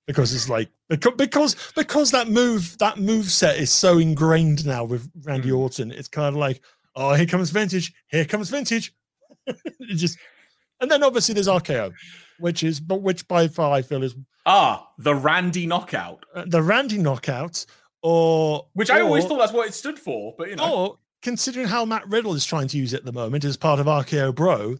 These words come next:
Speaker 1: the Riddle Knockout as well. Who knows?
Speaker 2: I, I've gotta say, like, that tag team of Randy Orton and Matt Riddle is the best pairing.
Speaker 1: It's like,
Speaker 2: I
Speaker 1: it
Speaker 2: mean,
Speaker 1: shouldn't
Speaker 2: it,
Speaker 1: work.
Speaker 2: between,
Speaker 1: It should
Speaker 2: between
Speaker 1: <laughs>
Speaker 2: Rey and Dominic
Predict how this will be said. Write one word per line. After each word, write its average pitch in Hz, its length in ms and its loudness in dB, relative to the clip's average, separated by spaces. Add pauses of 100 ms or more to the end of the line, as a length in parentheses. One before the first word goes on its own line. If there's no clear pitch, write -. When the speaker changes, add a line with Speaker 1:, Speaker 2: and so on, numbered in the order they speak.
Speaker 1:
the 156 120 0
Riddle 151 340 -2
Knockout 120 520 -4
as 107 120 -6
well. 160 300 -4 (320)
Who 381 100 -6
knows? 113 240 -6
Speaker 2:
I, 151 140 0
I've 160 160 0
gotta 170 260 0
say, 160 240 0
like, 131 180 -2
that 156 220 0
tag 160 300 -2
team 135 200 -10
of 120 80 -10
Randy 120 320 -4
Orton 120 440 -10
and 117 160 -12
Matt 113 240 -8
Riddle 120 560 -8
is 123 200 -10
the 127 160 -6 (160)
best - 380 -2
pairing. 90 480 -8 (200)
Speaker 1:
It's 185 200 0
like, 185 240 2
Speaker 2:
I 170 40 4
Speaker 1:
it 160 40 4
Speaker 2:
mean, 151 80 2
Speaker 1:
shouldn't 170 380 2
Speaker 2:
it, - 40 6
Speaker 1:
work. 175 120 4
Speaker 2:
between, 196 320 2
Speaker 1:
It - 100 -10
should - 160 -4
Speaker 2:
between 185 260 0
Speaker 1:
<laughs> 160 140 4
Speaker 2:
Rey 208 180 4
and 214 160 0
Dominic 131 600 0